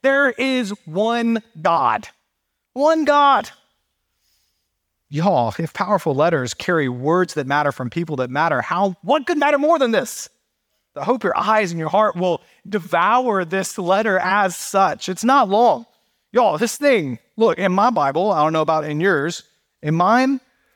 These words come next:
I think it's three pages, right? This is, this is it. That, if you will take the next several weeks while we're in it together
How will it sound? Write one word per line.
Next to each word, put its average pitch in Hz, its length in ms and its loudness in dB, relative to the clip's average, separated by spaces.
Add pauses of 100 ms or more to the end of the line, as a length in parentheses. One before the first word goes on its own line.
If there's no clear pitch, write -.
I 165 60 -4
think 220 180 -2
it's 156 160 -6
three 226 240 -2
pages, 135 640 -6 (680)
right? 170 240 0
This 196 220 -2
is, 185 220 -4 (420)
this 226 120 0
is 196 80 -2
it. 143 260 -2 (1000)
That, 294 240 0 (1000)
if 233 200 -4
you 269 160 0
will 359 140 2
take 302 380 0
the 190 160 -4
next 247 240 -2
several 277 360 0
weeks 269 240 -4
while 214 200 2
we're 269 100 4
in 262 140 4
it 247 100 -4
together 214 480 -2